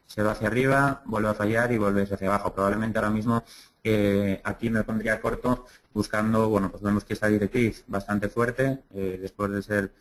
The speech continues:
resistencia, actúa como soporte. Aquí, bueno, pues una ligera rotura falsa, que por eso suelo deciros siempre, importante, las confirmaciones,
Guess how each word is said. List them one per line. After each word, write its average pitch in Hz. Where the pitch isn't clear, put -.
resistencia, 110
actúa 110
como 110
soporte. 120
Aquí, 107
bueno, 101
pues -
una 104
ligera 104
rotura 101
falsa, 123
que 101
por 98
eso 101
suelo 107
deciros 101
siempre, 107
importante, 95
las 101
confirmaciones, 104